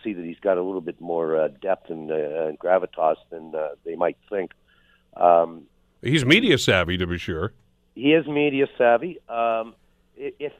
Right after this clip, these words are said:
Speaker 1: he has a low profile, you know, it's, uh, he. L-, let's take a step back. He comes from the Reform part of the party,
Speaker 2: Mm-hmm.
Speaker 1: uh, but he's been elected, uh, in every election out in Saskatchewan since two thousand four. But in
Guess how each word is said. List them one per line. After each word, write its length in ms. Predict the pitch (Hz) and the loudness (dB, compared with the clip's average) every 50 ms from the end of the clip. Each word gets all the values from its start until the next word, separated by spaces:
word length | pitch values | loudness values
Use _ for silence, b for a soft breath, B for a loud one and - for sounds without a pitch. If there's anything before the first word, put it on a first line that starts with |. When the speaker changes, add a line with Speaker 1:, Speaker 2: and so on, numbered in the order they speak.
| _ _ _ | _ _ _
Speaker 1:
he 180 | 127 151 147 | -14 -10 -6
has 180 | 156 170 202 208 | -4 -4 -4 -2
a 60 | 202 175 | -2 -2
low 220 | 139 139 131 127 | 0 0 0 -2
profile, 640 | - - - 143 151 156 - - - 104 98 95 98 | -2 -2 -2 -2 -2 -2 -4 -2 0 2 2 2 2
you 140 | 101 104 113 | 0 -4 -4
know, 240 | 117 120 120 117 117 | -4 -2 0 0 -2
it's, 100 | 117 - _ _ _ 104 110 | -2 -6 _ _ _ -8 -6
uh, 340 | 110 110 107 107 104 101 98 _ _ _ _ _ _ _ _ _ _ _ | -4 -4 -2 -2 -4 -6 -8 _ _ _ _ _ _ _ _ _ _ _
he. 240 | _ _ - 175 156 - | _ _ -14 -14 -12 -8
L-, 240 | 120 143 135 117 | -4 -4 -4 -4
let's 220 | 113 123 151 165 - _ _ _ _ _ _ _ _ _ | -2 -2 -2 -2 -2 _ _ _ _ _ _ _ _ _
take 140 | - 110 - | -12 -10 -10
a 60 | 113 - _ | -10 -10 _
step 220 | - 117 - - | -8 -8 -6 -4
back. 200 | - 120 117 - | -2 -2 -2 -2
He 80 | - 151 | -4 -6
comes 260 | - - 190 214 - - | -2 0 0 0 0 -2
from 140 | - 143 104 | -4 -4 -2
the 60 | 95 | -2
Reform 460 | 90 90 87 - - 113 120 113 98 82 | -4 -6 -6 -8 -12 -10 -6 -6 -6 -6
part 260 | - - 92 82 80 | -6 -6 -6 -6 -6
of 80 | 80 | -6
the 60 | 73 76 | -10 -12
party, 380 | - - 113 95 76 62 69 | -10 -6 -2 -2 -2 -2 -2
Speaker 2:
Mm-hmm. 380 | 104 104 101 110 107 92 78 b b b b b b b b b | -2 0 0 0 0 0 -2 b b b b b b b b b
Speaker 1:
uh, 460 | - 110 104 104 104 101 98 101 101 - _ _ - | 2 4 6 6 6 4 2 0 -2 -6 _ _ -12
but 120 | 151 143 | -12 -12
he's 140 | 135 165 165 | -12 -12 -16
been 160 | - - 214 | -16 -14 -8
elected, 460 | 214 190 151 143 139 - _ 107 101 98 _ _ - 107 | -6 -4 -4 -4 -6 -8 _ -18 -20 -20 _ _ -14 -8
uh, 360 | 101 98 95 90 90 85 78 _ _ _ _ _ _ _ _ _ _ - 101 101 98 76 | -6 -6 -4 -4 -6 -8 -12 _ _ _ _ _ _ _ _ _ _ -16 -12 -10 -10 -8
in 120 | 107 110 113 | -8 -6 -6
every 200 | 117 110 113 104 | -6 -4 -4 -6
election 400 | 98 101 110 113 - - 98 95 | -4 -4 -6 -6 -8 -10 -10 -10
out 100 | 95 76 | -10 -10
in 80 | 90 90 - | -12 -18 -20
Saskatchewan 460 | _ - - 107 107 101 - 107 87 - | _ -14 -10 -8 -8 -8 -8 -10 -10 -10
since 120 | 104 87 - - | -10 -12 -12 -12
two 80 | - 107 | -14 -8
thousand 400 | - - 110 104 98 - 90 87 - - | -2 2 4 4 4 2 -2 -10 -6 2
four. 200 | 147 147 123 98 | 6 6 6 6
But 120 | 127 123 | 6 0
in 80 | 135 | -2